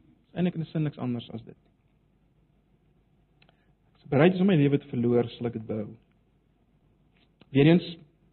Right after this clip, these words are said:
sien ons hoe anders is die Christen as die wêreld, né?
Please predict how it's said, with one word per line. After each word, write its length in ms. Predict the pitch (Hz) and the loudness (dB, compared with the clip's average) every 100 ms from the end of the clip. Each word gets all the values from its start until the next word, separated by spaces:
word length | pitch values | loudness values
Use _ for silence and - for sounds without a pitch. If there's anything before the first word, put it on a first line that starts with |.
| _ _ _ - | _ _ _ 0
sien 140 | 147 | 2
ons 80 | 135 | 2
hoe 100 | 143 | 0
anders 320 | 160 156 139 - - - - - | 2 4 4 0 -12 -20 -16 -12
is 80 | - | -10
die 60 | 123 | -6
Christen 380 | 139 123 - 123 | -6 -6 -6 -6
as 100 | 113 | -6
die 120 | 120 | -4
wêreld, 340 | 117 113 110 113 | 0 0 -2 -6
né? 120 | 139 | -8